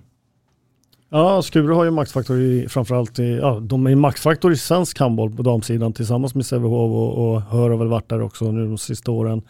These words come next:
Kommer några spännande, eh, spännande klubbar som är, som gör satsningar och som är på väg att, att ta, eh, kan man säga, marknadsandelar där. Jag tänker på s-, klubbar som Skara, Önnered med flera, Lugi,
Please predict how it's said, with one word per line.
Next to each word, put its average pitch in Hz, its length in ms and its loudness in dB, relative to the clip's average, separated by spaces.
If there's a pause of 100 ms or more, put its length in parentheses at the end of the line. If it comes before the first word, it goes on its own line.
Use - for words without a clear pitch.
(420)
Kommer 156 260 2
några 151 420 6 (420)
spännande, 143 680 2 (1400)
eh, 131 420 4
spännande 151 460 2
klubbar 143 300 4
som 147 200 2
är, 143 320 2
som 143 200 0
gör 143 100 6
satsningar 139 520 2
och 135 120 2
som 139 140 0
är 131 40 0
på 127 140 -4
väg 135 160 2
att, 135 320 2
att 131 260 -2
ta, 131 260 4 (460)
eh, 120 440 -2
kan 123 100 -4
man 127 80 0
säga, 127 120 0
marknadsandelar 127 1080 0
där. 127 220 -2
Jag 127 120 -2
tänker 127 240 -4
på 127 160 -6
s-, - 360 -10
klubbar 127 260 -2
som 120 140 -2
Skara, 123 480 2
Önnered 120 560 0 (800)
med 131 180 -4
flera, 131 420 2
Lugi, 131 500 2